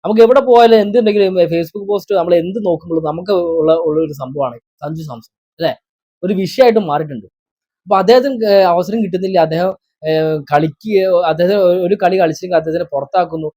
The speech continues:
അദ്ദേഹത്തിനെ ഇന്ത്യൻ ടീം അവഗണിക്കുന്നു. അങ്ങനെ ഒ-, ഒരുപാട് വിഷയങ്ങളാണ് നമുക്ക്,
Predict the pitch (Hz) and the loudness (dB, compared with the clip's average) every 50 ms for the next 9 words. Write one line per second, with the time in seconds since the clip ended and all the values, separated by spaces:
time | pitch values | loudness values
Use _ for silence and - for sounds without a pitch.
0 | _ _ _ _ - 143 143 160 165 175 170 180 185 185 180 175 170 160 156 151 | _ _ _ _ -10 -4 0 0 0 0 0 -2 -2 0 0 0 0 0 0 0
1 | 151 151 147 151 143 151 165 185 175 170 160 165 156 143 139 143 156 160 160 160 | 0 -2 -2 -4 -4 -2 -4 -2 -2 -2 -2 0 0 0 0 0 -2 -4 -4 -4
2 | 156 165 185 220 233 220 226 214 208 240 233 269 285 302 302 302 302 233 208 214 | -4 -2 0 2 2 2 2 2 0 0 2 2 2 2 2 2 0 -2 -2 -2
3 | 190 - 233 240 233 233 214 208 190 185 165 175 160 170 175 | 0 2 2 2 4 4 2 2 0 -2 -4 -4 -4 -4 -6